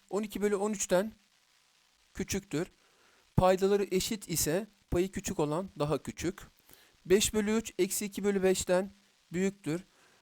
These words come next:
Pozitif rasyonel sayılar negatif rasyonel sayılardan büyüktür. Eksi beş bölü, eksi yedi bölü beş, eksi yedi bölü üçten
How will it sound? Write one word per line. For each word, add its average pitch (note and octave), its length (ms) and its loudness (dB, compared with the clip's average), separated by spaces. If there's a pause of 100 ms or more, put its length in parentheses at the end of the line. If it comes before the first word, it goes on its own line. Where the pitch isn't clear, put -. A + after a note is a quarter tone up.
(120)
Pozitif G3 520 0
rasyonel F3+ 420 2
sayılar D3+ 480 -2
negatif E3 480 -4
rasyonel D3+ 380 0
sayılardan C3 600 -2
büyüktür. A#2+ 500 -6 (920)
Eksi F#3+ 380 0
beş G#3+ 280 6
bölü, G#3 280 4 (180)
eksi F3 300 0
yedi G3+ 220 0
bölü G3+ 200 2
beş, G#3+ 380 2 (1500)
eksi E3+ 300 -2
yedi G3+ 220 -2
bölü G3+ 180 2
üçten G3 440 2